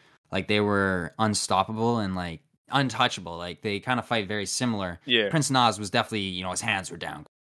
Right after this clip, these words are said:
Speaker 1: But just the, he kinda, like, wants to have that flair about him.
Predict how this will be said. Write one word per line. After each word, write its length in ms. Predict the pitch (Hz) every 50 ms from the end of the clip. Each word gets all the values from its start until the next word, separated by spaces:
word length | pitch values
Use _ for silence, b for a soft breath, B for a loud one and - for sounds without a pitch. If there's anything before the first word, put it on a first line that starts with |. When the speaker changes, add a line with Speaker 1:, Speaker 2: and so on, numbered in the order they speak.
| _ _ _ _ _ _ _ _ _ _ _ _ -
Speaker 1:
But 320 | 123 120 113 110 - - _ _ _ _ _ _ _ _ _ -
just 360 | - 165 180 156 - - -
the, 520 | 151 143 127 117 113 110 101 95 95 - - _ _ _ _ _ _ _ _ _ _ _
he 440 | - - 107 123 127 135 139 143 147
kinda, 400 | 143 - 180 196 202 190 180 165 143
like, 140 | 143 131
wants 200 | 131 143 151 147 -
to 40 | 147
have 140 | 139 120
that 160 | 117 101 - -
flair 400 | - - 123 127 131 131 131 123
about 280 | 107 110 107 107 107
him. 240 | 107 104 101 98 92